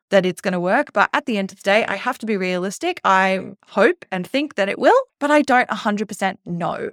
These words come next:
That is how you have to approach it. You've gotta be willing to risk it. You gotta risk it for the biscuit. You know, you've really gotta be able to just, like, put in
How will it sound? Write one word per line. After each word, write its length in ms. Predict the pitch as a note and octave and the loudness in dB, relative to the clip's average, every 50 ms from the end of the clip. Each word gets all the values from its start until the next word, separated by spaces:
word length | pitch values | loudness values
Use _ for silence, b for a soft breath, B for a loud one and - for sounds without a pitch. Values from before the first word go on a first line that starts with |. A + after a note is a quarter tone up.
| - - | -10 -8
That 300 | - C#4+ B3 B3+ C#4 - | -6 -4 -4 -4 -4 -4
is 120 | B3+ B3+ - | -6 -6 -2
how 100 | A#3+ B3 | -2 0
you 100 | A#3 A#3 | 0 0
have 160 | A#3 A3+ - | -2 -2 -2
to 100 | A#3+ A3+ | -2 -4
approach 360 | G#3 G#3 - G3+ G#3+ A3 - | -4 -2 0 0 0 0 -2
it. 100 | G#3 - | -6 -4
You've 140 | G3 G#3 F#3 | -4 -4 -2
gotta 220 | - A3+ A3 A#3 | 0 0 2 2
be 140 | A#3+ B3+ B3+ | 2 2 2
willing 340 | A3 G#3 G#3+ G#3+ G#3+ G#3 G#3 | 0 0 0 0 0 -2 -2
to 140 | - C4+ C4 | 0 2 2
risk 280 | G#3+ G#3+ C#4 - - - | 4 4 2 2 2 2
it. 80 | D#3 | 4
You 120 | - A3 A#3 | 6 6 6
gotta 120 | A3+ A3 | 6 6
risk 300 | A3 B3 F4 G4+ - - | 4 4 4 4 4 4
it 100 | F4+ D#4+ | 0 2
for 80 | - E4+ | 2 2
the 100 | D4+ A#3+ | 0 2
biscuit. 520 | A3+ C#4 F4+ - - - B3 G#3 D3+ - | 2 2 0 0 2 2 0 0 0 2
You 140 | G#3+ A#3 A3+ | 2 4 6
know, 80 | A3+ A3 | 6 6
you've 240 | A#3 C#4+ C#4 A#3 | 4 4 2 2
really 280 | A#3 B3 C#4 C#4+ D4+ D#4 | 2 4 4 4 4 4
gotta 160 | D#4 D4 D4 | 2 0 0
be 100 | C#4+ C#4 | 2 2
able 240 | B3+ B3 A#3+ A#3+ A#3 | 2 2 2 0 -2
to 100 | - C4 | -4 -2
just, 200 | G#3+ B3 A3 - | -4 -4 -2 0
like, 180 | A#3 A3 G#3+ - | -2 -2 -2 -2
put 240 | - C4+ C4+ - | -2 0 0 0
in 440 | - A#3+ B3 B3 B3 B3+ B3+ B3 A#3 | 0 -2 -2 -2 -2 -2 -4 -4 -8